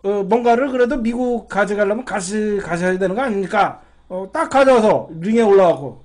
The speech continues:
"좋다. 그럼 이제 트럼프 나와라." 문재인 대통령이 미국과 통하면서 "헤이 트럼프, 어, 석세스, 성공했다. 오, 그레이트. 오."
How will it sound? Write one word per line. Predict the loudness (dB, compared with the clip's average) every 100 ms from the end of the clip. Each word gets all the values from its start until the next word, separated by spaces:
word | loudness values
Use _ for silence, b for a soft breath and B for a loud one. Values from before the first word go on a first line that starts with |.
| -8
"좋다. | -2 0 0 -4
그럼 | -8 -2
이제 | -2
트럼프 | 0 -2 -2
나와라." | 0 2 4 4 0 b b b b
문재인 | -4 2 2 4
대통령이 | 2 2 2 0 -6 b b b
미국과 | -6 -4 -2 0 0
통하면서 | 0 2 0 0 0
"헤이 | 0 2
트럼프, | 2 2 2 -4 -16 -20 _ _ -8
어, | -2 0 -2 -6 -8
석세스, | -2 -2 0 -2 -2 -6 -10 -8
성공했다. | -6 -2 0 0 0 -2 b b b
오, | 2 4 4
그레이트. | 2 2 2 0 0 4 4 4 -2 -8 b b
오." | 0 4 4 4 2 0 -6